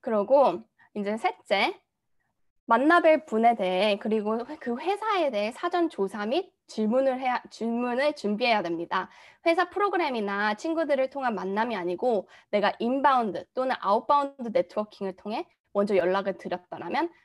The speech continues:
사전 조사 및 좋은 질문은 필수입니다. 이제 넷째, 네트워킹을 통해 직접 만나 뵙거나 화상으로 전화 통화를 했으면 감사하다는 이메일은 보내는 게 좋겠죠?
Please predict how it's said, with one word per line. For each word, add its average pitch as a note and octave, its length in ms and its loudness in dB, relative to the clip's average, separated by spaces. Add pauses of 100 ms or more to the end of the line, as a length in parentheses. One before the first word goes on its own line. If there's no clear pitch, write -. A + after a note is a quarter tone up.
사전 F#4 400 0
조사 F#3 380 -4
및 C4 260 -6
좋은 G#3+ 300 -2
질문은 F3 400 -4
필수입니다. A#3 720 -8 (560)
이제 A3+ 100 -4
넷째, F#3 680 0 (220)
네트워킹을 D4 680 -2
통해 B3 380 -6 (120)
직접 A3 260 -4
만나 G3 320 -2
뵙거나 A#3 540 -6 (140)
화상으로 F4+ 720 -2 (140)
전화 A3 580 0
통화를 B3 320 -2
했으면 B3 340 -10
감사하다는 G#3+ 760 -4
이메일은 F#3+ 680 -6
보내는 F#3 400 -4
게 F3+ 80 -6
좋겠죠? - 520 -12